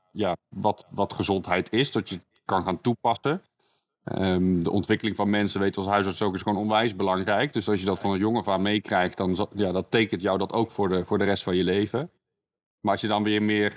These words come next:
eh, strategisch na gaat denken, dan is het, ja, mogelijk, ehm, interessanter om op een partij te stemmen die wat groter kan worden.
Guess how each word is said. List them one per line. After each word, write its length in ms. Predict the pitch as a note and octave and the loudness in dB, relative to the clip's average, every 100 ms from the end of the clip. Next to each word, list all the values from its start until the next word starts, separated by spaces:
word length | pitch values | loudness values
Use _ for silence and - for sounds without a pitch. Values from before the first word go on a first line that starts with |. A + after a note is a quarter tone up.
| - | -6
eh, 140 | G2+ | -6
strategisch 680 | - A2 - C#3 D3+ C3+ G#2+ | -4 -4 0 0 2 0 -2
na 200 | G2+ F#2+ | 0 0
gaat 220 | F#2+ F2+ | 0 0
denken, 360 | F#2+ F#2 - A2 | 0 0 0 0
dan 200 | G#2+ G2+ | 0 0
is 120 | G2+ | 2
het, 240 | G#2+ - - | 0 -2 -6
ja, 200 | A2 G#2 | -2 0
mogelijk, 640 | G#2 A2+ A#2+ A2+ A2+ - - | 2 2 0 2 0 -2 -6
ehm, 400 | - A2 G#2+ G#2+ | -2 0 2 0
interessanter 600 | - A#2 A#2 G#2+ A2+ A2+ A2+ | 0 0 0 0 0 0 0
om 220 | A#2 A#2+ | 0 0
op 140 | A2+ | 0
een 220 | A#2+ A#2 - | 0 0 -2
partij 340 | B2+ - A2+ A2+ | -4 2 2 2
te 100 | A#2 | 0
stemmen 340 | - A#2 A2+ | 0 0 2
die 100 | A#2 | 2
wat 160 | A#2 - | 0 -2
groter 540 | - D#3 E3 G#2 F2+ | 0 0 0 -4 -2
kan 220 | - F#2+ | 0 2
worden. 420 | F2+ F2 F#2 D3 | 2 0 0 0